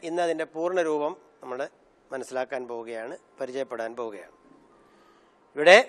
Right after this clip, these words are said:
ഇങ്ങനെ തൊഴുതത് പരിവർത്തനം, ഒരു പരിവർത്തനം ചെയ്യാന്ന് തി-, തിരിഞ്ഞു വരിക എന്നർത്ഥമാണ്. അങ്ങനെ ഒരു ഭാഗത്തേക്ക് തിരിഞ്ഞ് തൊഴുന്നത് അതിൻ്റെ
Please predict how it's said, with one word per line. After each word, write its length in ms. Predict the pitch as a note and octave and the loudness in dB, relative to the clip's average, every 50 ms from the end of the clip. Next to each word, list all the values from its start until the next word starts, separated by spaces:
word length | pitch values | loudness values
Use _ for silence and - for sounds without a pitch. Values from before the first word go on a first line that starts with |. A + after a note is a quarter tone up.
| - - - - - - - - _ - - _ - - - - - - - - - - _ _ - _ - _ - - - - _ | -2 -14 -20 -20 -20 -20 -20 -20 _ -20 -20 _ -20 -20 -20 -20 -20 -20 -20 -20 -20 -20 _ _ -20 _ -20 _ -20 -20 -20 -20 _
ഇങ്ങനെ 180 | - F3 G3 A3+ A3+ - | 2 6 6 6 6 8
തൊഴുതത് 380 | F#3+ F#3+ G3 G#3 A#3 A3+ G3 F3 F3 A3 - - - - - - - - - - - - - - D#3+ | 6 6 8 10 10 10 10 10 8 6 4 0 -10 -20 -20 -20 -20 -20 -20 -20 -20 -20 0 6 6
പരിവർത്തനം, 600 | F3 F#3 G#3 A#3 B3+ B3 B3 - A3+ G#3+ G#3 G3 F3 F3+ | 8 10 10 10 8 6 6 4 4 4 4 4 4 0
ഒരു 100 | F3+ F3+ F3+ - - - - | -2 -2 -2 -6 -10 -4 -2
പരിവർത്തനം 420 | D#3 D#3+ F3 F#3+ F#3+ F#3+ G#3+ G#3+ G#3 | 0 2 2 2 2 2 -2 -2 2
ചെയ്യാന്ന് 280 | G#3 G#3 G#3 G#3 G#3+ B3 - | 2 4 4 4 4 0 0
തി-, 140 | - - - - - - - - - - - | -4 -12 -20 -20 -20 -20 -20 -20 -14 -2 0
തിരിഞ്ഞു 260 | F#3+ G3 G3+ A3 A#3+ A3+ | 0 2 6 10 12 12
വരിക 140 | G#3 G#3 G#3 G#3 | 12 12 12 10
എന്നർത്ഥമാണ്. 420 | F#3+ D#3 - - C#3 G#2 - - - - - - _ _ - - - - - - - _ - C#3+ D#3+ | 10 4 0 -2 -6 -6 -6 -12 -20 -20 -20 -20 _ _ -20 -20 -20 -20 -20 -20 -18 _ -2 0 2
അങ്ങനെ 300 | F3+ A3 A3 G#3 F#3+ F#3+ A3+ B3+ - - - - - - - - | 4 6 6 8 8 8 6 4 2 -4 -14 -20 -20 -18 -8 -2
ഒരു 100 | E3 G3+ G3+ F3+ F3+ | 0 0 4 6 6
ഭാഗത്തേക്ക് 600 | F3+ F3+ F#3 F#3+ F#3 - F3 E3+ F3 - E3+ G3 A#3+ - - - - - - - _ _ - - _ - - | 6 6 4 2 0 0 -2 -2 -2 -2 -4 -4 -4 -6 -12 -20 -20 -20 -20 -20 _ _ -20 -20 _ -8 -2
തിരിഞ്ഞ് 340 | F3 F3 E3+ F3+ F3+ F#3+ G#3+ G3 - - - - - - - - _ _ _ - - _ - - D3 | 0 2 2 4 2 2 0 0 -4 -14 -20 -20 -20 -20 -20 -20 _ _ _ -20 -20 _ -8 -2 2
തൊഴുന്നത് 480 | D3+ D#3+ E3 E3+ E3+ F3+ F3+ F#3 A#3 - - - - - - - - - - _ _ _ _ | 4 4 4 4 2 2 2 0 0 -2 -4 -12 -20 -20 -20 -20 -20 -20 -20 _ _ _ _
അതിൻ്റെ 180 | - C3+ C#3 C#3+ | -10 -8 -8 -8